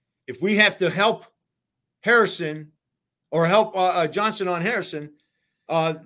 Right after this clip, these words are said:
they might have, they might have a little bit of an advantage on the run game. So, uh, we've gotta put pressure on McCord, and, uh, we've gotta, uh, make, uh,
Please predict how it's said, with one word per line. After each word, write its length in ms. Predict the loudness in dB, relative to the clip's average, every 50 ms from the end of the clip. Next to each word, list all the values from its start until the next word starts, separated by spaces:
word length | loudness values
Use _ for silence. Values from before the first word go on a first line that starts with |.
| -20 -20 -12
they 180 | -4 -2 -2 2
might 240 | 2 2 2 4
have, 280 | 2 2 0 0 -4 -4
they 120 | -4 -4
might 180 | -2 -2 -2 0
have 220 | 0 0 -2 -2
a 40 | -2
little 220 | -2 -2 -2 -2 -2
bit 140 | -4 -4
of 80 | -4 -6
an 80 | -6 -8
advantage 500 | -6 -4 -2 -2 -2 -2 -4 -6 -4 -4
on 140 | -4 -4
the 60 | -4 -6
run 200 | -6 -6 -6 -8
game. 160 | -12 -16 -20 _ _ _ _ _ _
So, 380 | -2 0 2 2 2 0 -4 -12 _ _ _ _ _ -6
uh, 160 | -2 -2 0 0
we've 260 | 0 0 0 -2 0
gotta 240 | 2 4 4 6 4
put 260 | 4 4 4 2 4
pressure 440 | 2 0 0 0 0 0 0 0 0
on 420 | 0 0 2 2 0 -2 -4 -8
McCord, 540 | -10 -10 -4 0 2 2 4 2 0 -2 -6 -14 _ _ _ _ _ _ _ _ _ _
and, 480 | -8 -6 -4 -4 -4 -4 -6 -4 -2 -2
uh, 200 | 0 0 0 0 -2
we've 160 | -4 -4 -2
gotta, 260 | 0 0 0 -2 -4 -8 _ -4
uh, 180 | -2 -2 0
make, 380 | -2 -2 -4 -4 -6 -8 -6 -2
uh, 300 | 2 4 4 4 2 -2